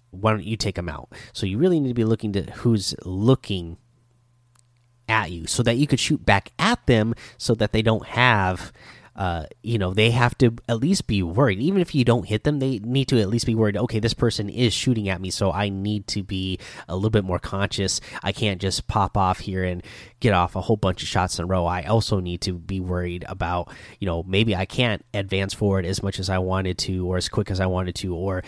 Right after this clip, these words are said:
uh, you know, I can't just, uh, line up some easy headshots here." You know, be looking for who's,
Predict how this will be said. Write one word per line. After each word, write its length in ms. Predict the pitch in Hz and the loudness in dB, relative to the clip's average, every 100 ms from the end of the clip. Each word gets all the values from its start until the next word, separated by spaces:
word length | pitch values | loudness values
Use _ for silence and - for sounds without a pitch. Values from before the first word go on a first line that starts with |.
| - - - | -14 -20 -10
uh, 300 | - 87 87 | -6 -4 -4
you 120 | 82 95 | -6 -6
know, 140 | 85 | -4
I 120 | 90 | -4
can't 440 | - - 98 95 - | -6 -4 -4 -4 -8
just, 480 | - 90 90 - - - - | -4 -2 -2 -6 -10 -18 -8
uh, 160 | 85 73 - | -8 -8 -8
line 320 | 147 104 101 98 | -4 -2 0 -2
up 140 | 90 | -2
some 180 | 98 92 | -6 -6
easy 320 | 104 95 92 | -4 -4 -4
headshots 540 | - 98 - 80 - | -4 -4 -4 -4 -6
here." 260 | - 76 - _ _ _ _ _ _ _ - | -8 -8 -12 _ _ _ _ _ _ _ -8
You 80 | 107 | -4
know, 100 | 92 | -2
be 140 | 101 | 0
looking 300 | 107 131 127 | 2 2 2
for 120 | 107 | 0
who's, 360 | 104 101 95 - | 2 2 2 -2